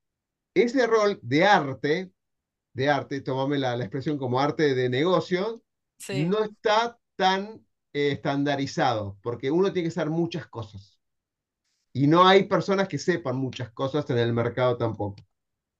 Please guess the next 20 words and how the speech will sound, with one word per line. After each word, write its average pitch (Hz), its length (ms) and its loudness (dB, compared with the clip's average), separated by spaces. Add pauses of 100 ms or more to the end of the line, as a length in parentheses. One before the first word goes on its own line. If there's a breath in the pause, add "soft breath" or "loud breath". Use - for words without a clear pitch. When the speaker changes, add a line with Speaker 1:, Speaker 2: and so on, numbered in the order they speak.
(120)
Speaker 1:
No 117 120 0
sé 160 120 0
cuál 156 140 4
es 147 40 0
tu 156 100 4
opinión 139 380 4
o 147 160 2
tu 131 100 -2
apreciación 123 480 -6
al 120 80 -6
respecto. 98 460 -6 (560)
Speaker 2:
Sí, 330 220 0
sí, 285 200 0
no, 285 200 2
no 277 120 2
comparto 285 360 0
lo 185 120 -4
que 190 80 -8
decís, 180 460 -8
¿eh? 240 280 -4